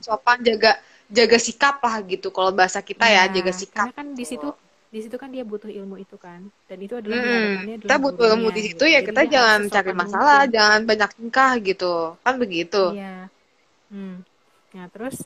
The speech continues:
Speaker 2: di sini juga nunjukin bahwa si sang guru yang mengajarkan ilmu itu mem-, memperlakukan dia pun dengan hormat, dengan respect, dan dengan kasih sayang.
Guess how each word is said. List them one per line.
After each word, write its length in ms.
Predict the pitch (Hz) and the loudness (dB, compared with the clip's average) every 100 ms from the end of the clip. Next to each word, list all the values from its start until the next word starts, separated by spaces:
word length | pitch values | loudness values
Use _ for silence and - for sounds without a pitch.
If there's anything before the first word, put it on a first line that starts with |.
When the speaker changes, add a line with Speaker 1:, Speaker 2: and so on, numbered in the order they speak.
| _ | _
Speaker 2:
di 160 | 208 | -16
sini 160 | 208 247 | -14 -14
juga 240 | 247 220 | -12 -10
nunjukin 420 | 202 185 185 240 220 | -10 -12 -14 -16 -16
bahwa 240 | 190 202 226 _ | -14 -14 -14 _
si 240 | - 233 | -18 -16
sang 240 | 226 214 214 | -12 -10 -10
guru 400 | 190 170 190 226 220 | -12 -12 -10 -12 -12
yang 160 | 202 | -14
mengajarkan 560 | 190 185 180 185 196 185 | -14 -14 -16 -18 -18 -20
ilmu 500 | 196 180 175 185 220 _ _ 214 | -18 -18 -16 -14 -14 _ _ -20
itu 320 | 190 202 254 - _ _ | -18 -14 -14 -18 _ _
mem-, 320 | 226 254 262 240 _ _ | -12 -10 -10 -16 _ _
memperlakukan 1120 | 233 226 220 214 214 214 220 208 226 226 220 | -12 -8 -8 -8 -10 -12 -16 -16 -16 -16 -14
dia 240 | 220 233 | -12 -12
pun 180 | 240 277 | -14 -16
dengan 300 | 254 220 214 | -14 -12 -14
hormat, 400 | 208 214 226 247 - _ _ | -14 -16 -14 -16 -18 _ _
dengan 320 | _ 208 202 196 | _ -16 -14 -16
respect, 480 | 214 208 - 240 _ _ | -18 -20 -20 -20 _ _
dan 240 | 202 202 | -18 -16
dengan 160 | 196 202 | -14 -14
kasih 320 | 208 196 214 | -18 -20 -20
sayang. 320 | - 170 170 | -20 -20 -20